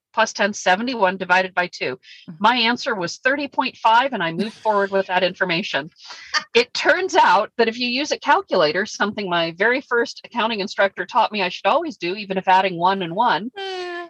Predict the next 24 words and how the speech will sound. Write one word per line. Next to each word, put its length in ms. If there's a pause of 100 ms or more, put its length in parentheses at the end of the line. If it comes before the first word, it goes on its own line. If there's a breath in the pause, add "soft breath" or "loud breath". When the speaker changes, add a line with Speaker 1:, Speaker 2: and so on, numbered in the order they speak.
Speaker 1:
you 160
would 120
get 200
thirty-five 720 (460)
point 260
five. 480
Speaker 2:
Yes. 400
Speaker 1:
And 180
that, 220
that 220 (100)
five 260
inches, 560 (400)
which 400
would 120
be 140
doubled 580
because 280
it, 160 (100)
it 120
happens 460
in 100
a 20
few 160
places, 640